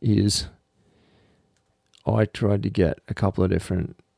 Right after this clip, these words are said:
um, guests on this week, and I realized that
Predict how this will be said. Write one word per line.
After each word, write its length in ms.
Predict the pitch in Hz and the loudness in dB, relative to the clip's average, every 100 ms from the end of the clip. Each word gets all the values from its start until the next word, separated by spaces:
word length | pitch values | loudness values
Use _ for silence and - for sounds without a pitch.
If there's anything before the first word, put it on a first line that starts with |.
| - | -8
um, 560 | - 80 78 78 - - | -6 -4 -6 -8 -10 -2
guests 340 | 92 95 - | 2 2 2
on 160 | 101 90 | 0 0
this 240 | 85 - | 0 -2
week, 260 | - 92 107 | 0 -2 0
and 80 | 110 | 0
I 60 | |
realized 720 | 107 110 113 110 110 107 - | 2 2 4 4 2 0 -2
that 280 | 107 107 107 | -2 0 -2